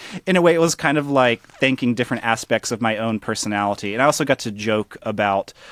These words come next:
um, some of the characters. They, with Kitty Conway, who's a known lush, she's the one who edited the food and drink section,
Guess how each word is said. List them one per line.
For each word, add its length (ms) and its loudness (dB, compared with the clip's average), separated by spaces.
um, 280 2
some 140 -2
of 80 0
the 80 -6
characters. 540 -4
They, 180 -2
with 240 -12
Kitty 220 0
Conway, 420 0
who's 180 -6
a 60 -6
known 580 -2
lush, 460 -4
she's 240 -8
the 80 -6
one 160 -2
who 140 -6
edited 340 -6
the 140 -6
food 200 -8
and 120 -4
drink 240 -8
section, 420 -8